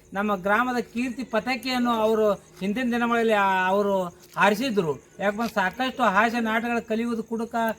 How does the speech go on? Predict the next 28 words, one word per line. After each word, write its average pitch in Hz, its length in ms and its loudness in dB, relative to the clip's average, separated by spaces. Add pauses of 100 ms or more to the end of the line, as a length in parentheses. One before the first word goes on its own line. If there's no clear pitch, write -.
(220)
ಕೆಲವೊಂದು 226 300 4
ಹಾಸ್ಯ 220 300 2
ನಾಟಕಗಳನ್ನು 233 520 0
ಮಾಡಿ 220 520 2 (180)
ಇವತ್ತು 214 300 -2
ಕರ್ನಾಟಕ 220 360 0
ರಾಜ್ಯದಲ್ಲಿ 226 340 0
ನಮ್ಮ 214 240 -2
ಚಿಕ್ಕಿಂದಿ 214 460 -6
ಗ್ರಾಮದ 220 260 0
ಹೆಸರು 202 260 0
ತಂದಿದ್ರು. 214 540 2 (320)
ಅಂಥವ್ರು 233 380 2
ಇವತ್ತು 262 260 -2
ನಮ್ಮನ್ನು 226 300 0
ಬಿಟ್ಟು 233 240 -4
ಅಗಲಿದ್ದಾರೆ 240 420 -2
ಅಂದಮೇಲೆ 233 260 0
ನಾವು 220 340 0
ಎಲ್ಲರೂ 226 520 2 (200)
ಇವತ್ತಿನಲ್ಲಿ 208 360 0
ಅವರಿಗಾಗಿ 233 840 2 (140)
ಭಾಳ, 220 240 4
ನಮಗಾಗಿ 226 720 0 (180)
ಭಾಳ 202 160 2
ಒಂದು 214 280 0
ದುಃಖ 240 180 -2
ಪಡುವಂತಾಗಿದೆ. 220 920 -2